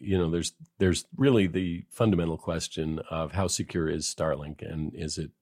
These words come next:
um, is it subject either to violation of least privilege, which could compromise information,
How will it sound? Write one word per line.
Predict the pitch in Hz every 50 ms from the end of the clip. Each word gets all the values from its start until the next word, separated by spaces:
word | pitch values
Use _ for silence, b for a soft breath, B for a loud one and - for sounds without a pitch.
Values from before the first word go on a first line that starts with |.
| _ _
um, | - 80 78 73 71 69 _ _ b b b b b
is | b 104 95 90
it | 95 80
subject | - 110 95 85 80 80 - - -
either | 104 104 95 98 85
to | - - - 90 82 82 82 78 78 78 - _ _ _ _ _ _ _ _ _ _ _ _ _ - 98 - _ -
violation | - 92 101 113 117 95 85 87 - 107
of | 95 80 -
least | 90 87 82 - -
privilege, | - 82 80 80 82 78 78
which | 78 73 - -
could | - - -
compromise | - 90 82 78 - 82 80 78 78 73
information, | 82 78 - - 80 78 76 73 - - 80 76